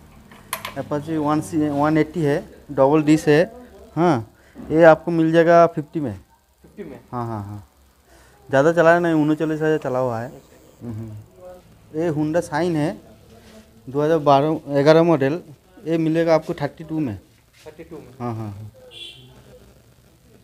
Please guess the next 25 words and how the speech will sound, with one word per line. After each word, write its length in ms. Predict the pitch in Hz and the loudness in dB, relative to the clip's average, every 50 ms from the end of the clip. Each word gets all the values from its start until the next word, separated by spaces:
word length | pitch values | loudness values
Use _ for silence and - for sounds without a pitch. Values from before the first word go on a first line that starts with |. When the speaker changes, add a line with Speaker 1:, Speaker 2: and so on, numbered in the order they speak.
| _ _ _ _ _ _ _ _ _ _ _ _ - | _ _ _ _ _ _ _ _ _ _ _ _ -8
Speaker 1:
Pro 200 | 160 160 165 160 | -6 -4 -2 -2
है, 280 | 151 147 160 180 190 - - _ _ _ _ _ _ _ _ _ _ - 131 | -2 -2 -4 -4 -6 -8 -18 _ _ _ _ _ _ _ _ _ _ -20 -16
दो 200 | 123 139 143 147 | -10 -6 -4 -4
हज़ार 220 | 147 156 160 156 | -2 0 0 0
बारह 300 | 147 139 135 139 143 151 | 0 2 2 2 2 2
model 280 | 165 160 151 143 139 131 | 0 0 -2 -2 -4 -4
है, 200 | 131 147 175 180 175 160 - - _ _ - 131 123 | -4 -6 -6 -8 -14 -20 -20 -20 _ _ -20 -18 -14
गाड़ी 200 | 135 135 147 165 | -14 -12 -8 -8
एकदम 180 | 160 160 165 | -8 -6 -6
नया 280 | 165 156 143 143 147 147 | -4 -2 0 2 2 2
condition 400 | 147 165 160 160 156 147 160 151 | 2 0 0 0 0 0 -2 -2
में 160 | 143 135 139 | -2 -4 -4
है, 200 | 156 160 160 156 | -4 -4 -6 -6
ये 100 | 151 147 | -8 -10
पड़ेगा 380 | - 147 143 147 151 151 156 151 | -8 -6 -6 -4 -4 -4 -4 -6
थर्टी 320 | 156 - 135 - - 156 | -6 -8 -10 -10 -10 -8
फ़ाइव 260 | 143 143 135 139 135 | -6 -4 -6 -6 -6
में। 180 | 120 104 98 98 _ _ _ _ _ _ _ | -10 -12 -14 -16 _ _ _ _ _ _ _
Speaker 2:
थर्टी 160 | 143 _ 147 | -20 _ -20
फ़ाइव? 300 | 139 - 139 127 120 110 107 110 - | -20 -20 -20 -20 -20 -20 -20 -18 -16
Speaker 1:
हाँ, 120 | 117 117 | -14 -14
हाँ। 280 | 107 104 107 104 101 92 92 - - _ _ _ _ _ _ _ _ _ _ _ _ _ _ _ _ _ _ _ _ _ | -14 -14 -16 -18 -20 -20 -20 -20 -20 _ _ _ _ _ _ _ _ _ _ _ _ _ _ _ _ _ _ _ _ _
स्विफ्ट 280 | _ _ - 175 165 151 | _ _ -14 -14 -12 -10
deluxe 360 | 151 147 156 165 160 160 - | -8 -4 -4 -4 -4 -4 -8
है, 160 | 160 160 180 | -10 -10 -10